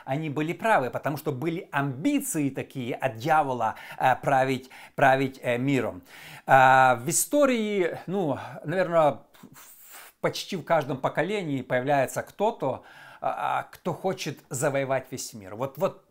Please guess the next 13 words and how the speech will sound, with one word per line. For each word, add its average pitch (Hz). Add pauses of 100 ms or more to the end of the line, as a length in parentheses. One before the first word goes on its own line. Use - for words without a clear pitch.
(180)
мир. 147
Вот 151
человеку 226
мало 190
страны, 101
мало 196
того, 185
чтобы 143
сделать 151
там 127
порядок, 107
что-то 190
это 120